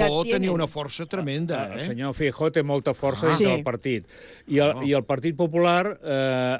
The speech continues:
Speaker 3: al, al País Basc, em, no té massa força i Ciutadans té zero força.
Speaker 1: Home, si es negaven, es negaven a reconèixer el concert basc.
Speaker 2: Ah.
Speaker 3: Exacte.
Speaker 1: Va,
Speaker 3: O
Speaker 1: i,
Speaker 3: sigui
Speaker 1: i
Speaker 3: que
Speaker 1: volien pràcticament acabar amb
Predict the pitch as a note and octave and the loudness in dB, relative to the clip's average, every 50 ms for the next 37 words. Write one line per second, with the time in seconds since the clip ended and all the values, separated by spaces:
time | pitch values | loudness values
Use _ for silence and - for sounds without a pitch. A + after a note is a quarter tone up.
0 | - - B2 B2 B2 A#2+ A#2 A#2 A#2 B2 A#2+ A2+ A2+ G#2+ - A#2+ C3 C3 B2+ B2+ | -2 -2 0 2 2 2 2 2 2 0 0 -2 -2 0 0 0 2 2 2 2
1 | D3+ D#3 D#3 F3 E3+ - - - - - - _ - C3 B2 B2+ B2+ B2 B2 A#2+ | 2 4 4 2 0 -4 -6 -10 -14 -16 -12 _ -6 -4 -4 -4 -4 -4 -4 -4
2 | A#2 A#2+ A#2 A#2+ A#2+ B2 B2+ B2+ B2+ G#2+ B2+ A#2+ A2+ A2+ A#2+ - - - G#2+ - | -4 -4 -2 -2 0 2 2 2 2 4 4 2 4 2 2 0 0 -4 -2 2
3 | - C#3+ C#3 A#2+ - - B2+ B2+ D#3 D#3+ - - - - - - D3 - - D3+ | 2 2 2 2 0 -2 -2 -2 -2 -4 -10 -16 -18 -8 -2 0 0 4 4 4
4 | C#3 A#2 - C3+ A#2+ A2+ A#2 B2 C#3 B2 - - - C#3+ B2+ A2+ B2+ C3+ A2 A2+ | 4 4 4 4 4 4 2 2 0 -2 -2 2 2 2 4 4 2 2 2 0
5 | A2+ - - C#3+ D3+ C#3+ A2+ - A#2+ G2 F2+ F2+ - - B2+ F3 F#3+ - - D3+ | -2 -2 0 0 0 0 -2 -6 -10 -10 -10 -12 -8 -4 -2 -2 0 2 2 2
6 | C#3 C#3+ D#3 C3+ A#2 C3 D3+ C#3 C#3+ D3+ D3+ D3+ D3+ D3+ D#3 C#3+ C3 B2 C#3 C#3 | 2 2 0 0 0 0 2 2 4 4 4 4 2 2 0 -2 -2 -2 -2 -2
7 | B2+ C#3 C#3 C#3+ C#3+ C#3+ C#3 C#3+ C#3+ - C#3 C#3 C#3 C#3 - - C#3+ C3 - C#3+ | 0 0 2 2 2 2 0 -2 -4 -2 -2 0 0 0 0 -2 -4 -2 0 0
8 | C#3 B2 - C#3 C#3 C3 A#2+ B2 C#3+ F#3 G3 - - - - - - _ - - | 0 0 0 0 -2 0 0 0 -2 -2 -2 -6 -8 -12 -18 -20 -20 _ -20 -20
9 | _ _ _ _ _ _ _ _ _ _ _ _ _ _ E3 D#3 C#3+ A2 - C3 | _ _ _ _ _ _ _ _ _ _ _ _ _ _ -4 -4 -2 0 0 0
10 | B2+ G#2+ - - F#2+ D#2+ E2+ F#2 A#2 A2+ A2 G#2+ D3 E3 D3+ C#3+ C#3 - C#3 C3+ | 0 0 -2 -6 -8 -8 -8 -6 -4 -2 0 2 2 4 4 4 4 2 2 2
11 | C#3+ C#3+ C#3+ D3+ D3 C#3+ B2+ - C#3 C#3 - D3 C3 C#3+ C#3+ C3+ C#3 C#3+ C#3+ B2+ | 2 4 4 2 2 0 -2 -2 -4 -4 -4 -6 -4 -2 -2 -2 -2 -2 -2 -2
12 | - C3 B2 C3 C3+ C#3+ C#3 C3+ | -4 -2 0 0 0 0 0 0